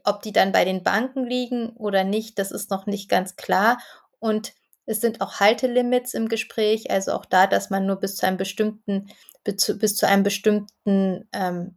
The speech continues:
Betrag digitale Euro halten darf und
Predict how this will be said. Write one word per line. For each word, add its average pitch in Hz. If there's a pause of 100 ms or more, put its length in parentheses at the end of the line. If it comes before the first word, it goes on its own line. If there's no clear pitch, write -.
(200)
Betrag 214 (320)
digitale 202
Euro 196
halten 226
darf 220 (160)
und 202